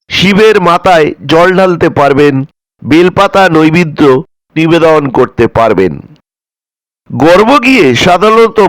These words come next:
পোশাক পরে যাওয়ার অনুমতি নেই। পুরুষদের ধুতি এবং উত্তরীয়, মহিলাদের শাড়ি পরে ঢুকতে হয়। তিন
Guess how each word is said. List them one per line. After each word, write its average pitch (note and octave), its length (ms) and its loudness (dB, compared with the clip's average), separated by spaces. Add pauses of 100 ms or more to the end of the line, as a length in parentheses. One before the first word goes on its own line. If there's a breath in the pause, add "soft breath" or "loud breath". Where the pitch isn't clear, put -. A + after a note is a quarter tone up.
পোশাক F3 420 0
পরে F#3 200 0 (100)
যাওয়ার C3+ 340 2 (400)
অনুমতি D#3 500 0 (180)
নেই। D3 240 2 (500)
পুরুষদের G#3+ 600 0
ধুতি F#3+ 380 0 (340)
এবং F#3 240 2 (140)
উত্তরীয়, F3+ 640 0 (420)
মহিলাদের A#3 680 2 (140)
শাড়ি F3 340 0
পরে E3 340 2
ঢুকতে E3 480 -2
হয়। G2+ 320 0 (320)
তিন A3 180 0